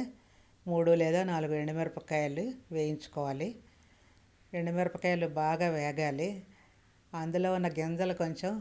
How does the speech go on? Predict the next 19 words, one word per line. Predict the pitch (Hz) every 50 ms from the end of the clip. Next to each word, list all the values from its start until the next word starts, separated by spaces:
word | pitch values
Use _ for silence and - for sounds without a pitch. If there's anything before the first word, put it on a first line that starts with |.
| - 185 165
మాడినట్టుగా | 156 156 165 170 180 180 180 180 175 - 175 180 175 165 160
అయితే | 165 165 - - 233 269 269 220 - - - - - - - _ _ _ -
మిరపకాయలు | 180 175 165 170 - 175 175 180 180 175 170 156 160
బాగా | 156 160 156 170
వేగినట్టు. | 165 151 151 156 147 156 151 151 143 - - 170 220 262 254 - - - - - - _ _ _ _ _ _ -
ఇప్పుడు | 190 185 185 180
ఈ | 175
మిరపకాయలన్నీ | 175 165 160 165 160 - 175 185 180 175 170 165 165 165 170 165
తీసేసి | 160 160 160 - 170 170 170 170 - 220 254 226 196
నూనె | 180 170 175 180 180 175
వేయకుండా | 165 160 156 151 165 165 - 165 165 165 214 269 277 - - - - - - - _ -
ఒక | 175 165 156
స్పూను | - - - - 175 175 190 196 196 185 -
నువ్వుల | 160 160 165 165 165 175 175 170
పప్పును | - 180 175 175 175 165 165 165
కూడా | 160 160 160 185
వేయించుకోవాలి. | 180 165 156 147 151 151 147 - - - 147 143 135 135 139 170 226 247 247 - - _ _ - - _ - _ _ _ _ _ _ _ -
నువ్వుల | 170 170 165 160 185 185
పప్పు | 185 196 196 190